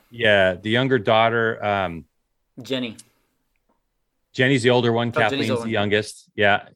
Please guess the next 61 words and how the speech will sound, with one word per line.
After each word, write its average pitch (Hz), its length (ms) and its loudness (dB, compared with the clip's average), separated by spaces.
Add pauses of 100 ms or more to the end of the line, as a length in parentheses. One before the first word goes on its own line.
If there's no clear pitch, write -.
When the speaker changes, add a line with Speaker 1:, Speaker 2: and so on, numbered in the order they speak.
Speaker 1:
Kathleen, 120 920 0
Kathleen 117 420 -2
was, 107 140 -4
like, 92 300 -2
eleven 104 340 0
or 104 80 -4
twelve 107 300 -2
years 92 220 -2
old. 95 360 -2 (600)
And, 107 560 0 (680)
you 123 140 -6
know, 117 260 2
it's, 127 260 -6
it's - 160 -10
like 123 160 -2
when 120 100 -4
you 117 60 -4
spend 143 280 -2
time 127 260 0
with 117 140 -4
people 120 240 -8
for 98 220 -6
a 90 40 -4
week 110 320 -4
and 104 120 -8
you 95 40 -6
get 107 140 -2
to 104 80 -16
know 107 120 -2
'em 98 100 -4
at 90 100 -8
that 90 200 -6
level, 104 440 -2 (300)
and 110 140 -2
then 110 120 0
you 101 80 -2
see 120 240 -2
them, 98 480 0
you 107 80 -8
know, 95 100 -4
week 120 320 -4
in 117 180 0
and 95 160 -2
week 110 200 -4
out 104 200 2
at 95 80 -8
the 90 80 -8
racetrack 107 580 -2
and 104 80 -10
doing 101 160 -8
all 101 120 -2
that 95 140 -4
kind 98 120 -8
of 90 60 -10
stuff. 95 220 -6
It 104 40 -6
was 90 140 -8
great. 95 280 -2 (520)
And 110 140 -4
for 117 120 -4
Nick, 123 420 0